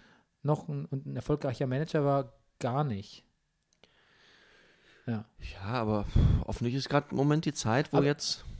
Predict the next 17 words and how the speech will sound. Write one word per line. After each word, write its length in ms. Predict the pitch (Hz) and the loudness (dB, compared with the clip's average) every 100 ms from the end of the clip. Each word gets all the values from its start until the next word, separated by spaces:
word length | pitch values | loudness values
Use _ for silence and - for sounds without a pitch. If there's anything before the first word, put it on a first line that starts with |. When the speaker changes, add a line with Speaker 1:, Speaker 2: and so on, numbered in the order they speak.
| - | -4
Speaker 1:
aber 100 | 143 | 0
ich 40 | |
glaub, 140 | - 156 | 2 2
dieselbe 340 | 147 180 202 | 4 6 6
Argument 240 | 180 190 165 | 4 2 -2
ist 140 | 139 | 2
weihnachtlich, 520 | 135 180 196 214 214 | 4 4 2 -2 -2
ne, 140 | 160 196 | 0 2
muss 140 | 180 | 0
man 80 | 170 | -2
auch 100 | 156 | -2
sagen. 180 | 170 208 | -2 -2
Es 60 | 165 | 2
Speaker 2:
Es 80 | 156 | 4
Speaker 1:
sind 60 | |
Speaker 2:
ist, 40 | |
es 60 | 131 | 8